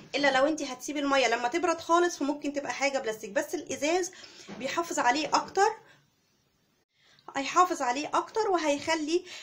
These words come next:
القرمشه بتاعته تفضل موجوده. طب ال-، ايه الحاجه الاساسيه؟ احنا قلت لكم هيفضل خيار معاكي مقرمش اسبوعين زي الفل كانك لسه عاملاه. الحاجه اللي احنا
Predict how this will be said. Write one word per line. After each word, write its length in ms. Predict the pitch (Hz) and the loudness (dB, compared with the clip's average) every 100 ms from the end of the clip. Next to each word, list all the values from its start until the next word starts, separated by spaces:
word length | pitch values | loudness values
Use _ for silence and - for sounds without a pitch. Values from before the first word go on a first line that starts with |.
| - | -10
القرمشه 500 | 254 - 269 285 330 | -8 0 2 2 0
بتاعته 260 | 320 320 311 | -2 -4 -4
تفضل 420 | 294 277 302 311 | -6 -4 -2 0
موجوده. 600 | 285 262 214 240 233 196 - - - | 0 -2 -4 -4 -2 -2 -6 -14 -2
طب 220 | 262 254 - | -2 0 -8
ال-، 160 | 240 - | -10 0
ايه 160 | 392 427 | 2 4
الحاجه 360 | - 349 349 | 2 2 2
الاساسيه؟ 580 | 311 - - 247 311 330 | -2 -4 -6 -6 -2 0
احنا 180 | 294 269 | 0 -2
قلت 120 | 240 | -2
لكم 200 | 320 311 | -2 0
هيفضل 280 | 269 294 269 | 0 -2 -4
خيار 220 | - 285 | -2 -4
معاكي 260 | 277 277 294 | -2 -2 -4
مقرمش 600 | - 285 302 311 302 - | -4 -2 0 -2 -4 -10
اسبوعين 840 | 214 214 247 269 320 330 311 - | -12 -4 -2 -2 0 0 -2 -6
زي 180 | - 277 | 0 2
الفل 260 | 302 311 302 | 2 -2 -2
كانك 420 | - 277 302 302 | -2 0 0 -2
لسه 260 | 285 - 277 | -8 -4 -2
عاملاه. 420 | 247 226 202 190 - - - - | 0 -2 -4 -4 -10 -20 -20 -10
الحاجه 360 | 262 - 339 320 | -6 0 2 2
اللي 180 | 302 | 2
احنا 180 | 311 339 | 2 2